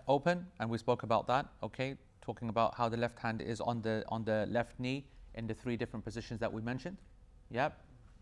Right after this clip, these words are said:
Okay. And one, two, and then three. So middle of the thigh, on the edge, and then clasping the actual knee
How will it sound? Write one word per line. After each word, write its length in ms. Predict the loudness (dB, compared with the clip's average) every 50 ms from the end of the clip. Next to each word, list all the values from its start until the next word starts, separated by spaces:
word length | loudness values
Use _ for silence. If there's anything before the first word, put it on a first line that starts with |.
| -20 -20 -20 -10 -8
Okay. 340 | -6 -2 0 0 0 0 0 -6 -12 -18 -18 -18 -16 -16 -18 -18 -20 -20 -20 0 4
And 380 | 8 10 10 10 8 6 2 0
one, 480 | 4 8 10 10 10 10 8 4 -2 -6 -10 -16 -20 -20 -20 -20 -16 -10
two, 460 | 0 4 6 8 8 8 6 4 2 -4 -12 -20 -20 -8 -4
and 120 | -2 2 2
then 160 | 4 2 2
three. 280 | 0 0 0 0 0 0
So 360 | 2 6 8 8 8 6 4 2
middle 360 | 2 4 6 8 8 8 6
of 80 | 6
the 100 | 2 -2
thigh, 360 | 2 6 8 10 10 10 8 6 0 -8 -18 -20 -20 -20 -6 4
on 220 | 6 6 6 8 6
the 180 | 4 4 6
edge, 460 | 6 6 6 6 4 0 -6 -10 -12 -12 -16 -20 -20 -20 -4 2 4
and 180 | 6 6 8 8
then 300 | 8 8 8 6 2 -2 -6 -12 -20 -18 -8
clasping 580 | 4 8 8 8 8 8 4 -2 -4 -4 -2 0
the 140 | 0 0
actual 360 | 0 -2 -4 -4 -4 -4 -2 -2
knee 340 | 0 0 0 0 -2 -2